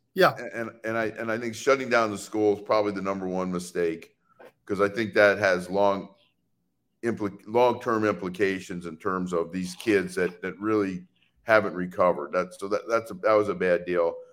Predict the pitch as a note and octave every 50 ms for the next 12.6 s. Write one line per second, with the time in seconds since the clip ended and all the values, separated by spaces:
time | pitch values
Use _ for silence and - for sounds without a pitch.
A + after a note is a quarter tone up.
0 | _ _ _ - G2 G#2+ A#2+ A2+ A2 G2+ A2 - - B2+ B2+ B2+ B2 B2 A2+ A2
1 | G#2+ G2+ G2 G2 A2 A2+ A2+ A2+ - - G#2+ G#2 G2+ G2 G2 G2 F#2+ F#2 - -
2 | - A2 A2 G#2 G2+ G2 F#2+ G2 F#2 F2+ F2+ F2+ - - A2+ A2 G#2 G#2 G2+ F#2
3 | F#2 F#2+ - - G#2 G#2 G2+ G2+ G2 F#2 F#2+ F#2+ F#2 F#2 F#2 F#2 F#2 F2+ - _
4 | _ _ _ _ _ _ _ _ _ _ - G2 G2 F#2 E2+ F2 - - - -
5 | C3+ D3 C#3+ C3+ C3 B2 A#2+ G#2 A2 - _ _ _ _ _ _ _ - - F#2
6 | F#2 F2+ F2+ F2+ F2+ F2+ E2+ D#2 - - _ _ _ _ _ _ - - - -
7 | B2+ B2+ B2+ B2 - A#2+ G#2+ G#2 G2+ F2+ - F#2 G2 F#2 F2+ F#2+ G2+ G#2 G#2+ G#2+
8 | G#2 G2+ F#2+ F2+ F2+ F2 F2 - - - - F#2+ F#2+ F#2+ F#2 F#2 F#2+ F#2 - -
9 | G2 F#2 F#2 F2+ F2+ F2 F2 F2+ F2+ _ _ _ _ _ _ _ _ _ - D#2+
10 | E2+ E2+ E2+ E2+ E2 E2 D#2 _ _ _ _ _ _ - A2+ A2+ A2 G#2+ G2+ F#2+
11 | G2 G2+ F#2 F#2 F2+ F2+ F2 E2 - - G2 F2+ F#2 G2 F#2+ - D#2 F2+ F#2 F2+
12 | F2+ F2 D#2+ D#2 - E2+ F#2 F2+ F2+ F2+ F2+